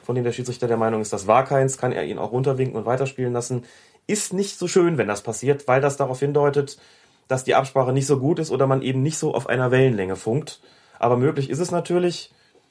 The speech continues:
Noch eine Kleinigkeit dazu. Der Schiedsrichterassistent ist grundsätzlich gehalten, die Fahne runterzunehmen, wenn der Schiedsrichter ihn entweder runterwinkt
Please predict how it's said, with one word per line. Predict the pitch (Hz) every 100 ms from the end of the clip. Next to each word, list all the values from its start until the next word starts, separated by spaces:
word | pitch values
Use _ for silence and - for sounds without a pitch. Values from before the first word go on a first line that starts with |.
| _ _ _ _ _ _ _ _ _ _ - _ -
Noch | 117
eine | 120 127
Kleinigkeit | 127 143 156 156 151
dazu. | 143 156 156 151 - -
Der | 123 123 123 120 113 _ _ _ _ _ _ _ _ _ _
Schiedsrichterassistent | - 135 143 135 135 131 143 135
ist | -
grundsätzlich | 127 165 170 160 143
gehalten, | 143 143 147 151 139 - _ _ -
die | 127
Fahne | 131 135 131
runterzunehmen, | 113 170 185 196 185 170 175 170
wenn | 147
der | 143
Schiedsrichter | 143 156 151 139 135
ihn | 113
entweder | 104 117 110
runterwinkt | 110 131 120 101 127 202 -